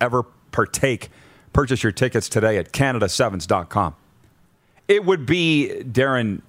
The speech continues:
sidestepping landmines to think about what I can say and what I can't say, but what I learned at the Divorce Horse on McLeod Trail South, Calgary. Woo. See, the General's writing in from Calgary. The General,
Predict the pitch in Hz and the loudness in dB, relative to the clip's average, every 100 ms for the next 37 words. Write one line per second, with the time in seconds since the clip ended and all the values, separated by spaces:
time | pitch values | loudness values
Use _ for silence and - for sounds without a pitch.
0 | _ _ _ _ - 156 147 135 - 135 | _ _ _ _ -2 2 2 0 0 0
1 | 123 117 104 98 127 131 120 113 104 98 | 0 -2 0 0 0 0 0 0 2 0
2 | 95 - 98 123 107 101 98 113 104 98 | 0 0 0 0 2 0 0 -2 -2 -4
3 | - 107 98 95 - 101 - 101 90 92 | -2 0 2 0 2 0 2 0 2 -2
4 | - - - - - 107 110 104 113 117 | -6 -20 -20 -20 -8 0 0 2 0 0
5 | 107 87 - 87 80 78 104 _ _ 104 | 0 -2 0 0 0 -4 -10 _ _ -2
6 | 120 107 113 107 92 85 82 - - _ | 0 0 0 0 0 0 -2 -6 -12 _
7 | _ _ _ - 101 90 143 208 185 226 | _ _ _ -2 -2 2 2 2 2 2
8 | - 233 190 - 196 170 104 - _ _ | 2 2 0 0 0 0 -4 -14 _ _
9 | _ _ _ _ _ _ 349 370 - _ | _ _ _ _ _ _ 0 0 0 _
10 | _ _ _ _ _ _ _ _ _ _ | _ _ _ _ _ _ _ _ _ _
11 | _ _ _ _ _ - 143 101 120 143 | _ _ _ _ _ 0 0 2 0 2
12 | 131 95 113 110 104 101 90 101 90 107 | 0 0 0 0 0 -2 -2 -4 0 0
13 | 98 90 101 135 147 196 | 0 -2 0 0 0 -2